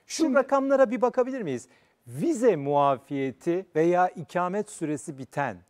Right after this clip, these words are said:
Speaker 1: ve
Speaker 2: Şimdi
Speaker 1: ke-, bu ne demek yani?
Speaker 2: bu ne demek biliyor musunuz?
Speaker 1: İki yüz yetmiş üç bin kişi gitmiş buradan.
Speaker 2: Şimdi bunun İstanbul'da on dokuz Temmuz iki bin yirmi üç. On dokuz Temmuz iki bin yirmi üçte. Yani göreve başlattıktan bir kırk gün sonra şu araçlardan aldık.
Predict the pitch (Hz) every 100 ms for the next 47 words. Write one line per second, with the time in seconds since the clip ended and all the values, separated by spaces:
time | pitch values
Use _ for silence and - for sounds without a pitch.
0 | _ _ _ 135 285 233 180 - _ _
1 | - 240 320 247 156 113 104 123 117 277
2 | 285 269 214 180 202 269 240 196 226 -
3 | 220 254 233 - 185 160 - 254 196 220
4 | 240 208 - 139 113 104 302 240 233 -
5 | 180 302 226 220 - _ _ 240 - 285
6 | 262 208 165 170 226 285 254 214 220 233
7 | - 196 214 180 185 202 - - 240 233
8 | 196 196 220 202 190 165 117 - - _
9 | _ _ _ _ _ - 202 180 175 -
10 | 160 139 165 165 - 170 165 170 170 127
11 | 120 175 175 147 208 196 202 - 202 -
12 | 196 196 254 - 175 - 175 196 208 _
13 | _ _ _ _ _ _ _ _ - 240
14 | 214 190 - 202 190 147 107 _